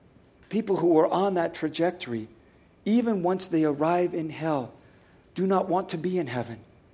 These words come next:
because they are not the sort of people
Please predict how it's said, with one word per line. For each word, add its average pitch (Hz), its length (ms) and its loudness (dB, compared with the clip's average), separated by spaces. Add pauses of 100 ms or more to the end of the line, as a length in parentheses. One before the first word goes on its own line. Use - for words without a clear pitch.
(1500)
because 185 240 -4
they 185 80 2
are 180 80 -2
not 175 180 -6
the - 80 -8
sort 170 460 -6 (160)
of - 180 -16
people 202 540 -10